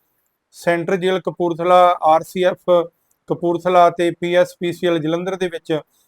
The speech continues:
ਪੈਸਕੋ ਦੇ ਰਾਹੀਂ ਕੁਝ ਪੋਸਟਾਂ ਦੀ ਇੰਟਰਵਿਊ ਹੋਣੀ ਹੈ। ਸਿਕਿਉਰਿਟੀ ਗਾਰਡ ਦੀਆਂ ਗਿਆਰਾਂ ਪੋਸਟਾਂ ਨੇ,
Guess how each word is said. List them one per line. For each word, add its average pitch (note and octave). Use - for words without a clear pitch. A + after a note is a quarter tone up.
ਪੈਸਕੋ F#3
ਦੇ F#3+
ਰਾਹੀਂ F3+
ਕੁਝ F3
ਪੋਸਟਾਂ E3+
ਦੀ F3+
ਇੰਟਰਵਿਊ E3+
ਹੋਣੀ D#3+
ਹੈ। F3+
ਸਿਕਿਉਰਿਟੀ F3
ਗਾਰਡ E3
ਦੀਆਂ E3+
ਗਿਆਰਾਂ D#3
ਪੋਸਟਾਂ E3+
ਨੇ, E3+